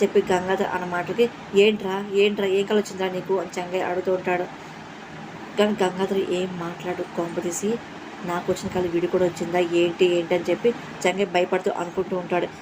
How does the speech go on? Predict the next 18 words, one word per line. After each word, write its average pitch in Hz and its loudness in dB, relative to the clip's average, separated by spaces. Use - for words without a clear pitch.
"ఏంట్రా 202 6
ఆలోచిస్తావు, 196 4
అసలు 185 -2
నీకు 190 0
ఏ 190 6
కళ 202 4
వచ్చింది 196 0
చెప్పరా?" 185 2
అని 190 0
చెప్పి 185 -2
చెంగయ్య 175 -2
కంగారు 180 -2
అడుగుతూ 185 2
ఉంటాడు. 180 2
"ఏం 214 8
లేదు" 208 4
అని 190 -2
చెప్పి 226 0